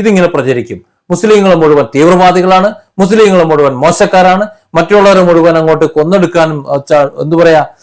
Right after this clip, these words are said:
നശിപ്പിക്കാനും വേണ്ടി പിറവിയെടുത്തവരാണ് എന്നൊക്കെ. ഉണ്ടാവും ഏതിലും കുറെ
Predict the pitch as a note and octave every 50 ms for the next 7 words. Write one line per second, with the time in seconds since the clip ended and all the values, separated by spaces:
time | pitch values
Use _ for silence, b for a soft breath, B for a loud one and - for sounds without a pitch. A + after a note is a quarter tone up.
0 | b _ E3+ F3 E3 - - G#3+ G3 G3+ G3+ F3+ F3+ F3 E3+ E3 E3 E3 D#3+ D#3+
1 | - D#3+ D#3 E3 F3 G3 G3+ F#3+ E3+ - - F3 E3 E3+ E3+ E3 D#3 C#3+ D3+ D3+
2 | C3 - - F2+ - _ _ _ _ _ _ _ _ _ C3+ C#3 D3+ F3+ F#3 G#3+
3 | A3+ A#3 B3 A#3 G#3+ F#3+ F#3+ F#3 G3 G3 F#3+ F3+ F3+ F3 F3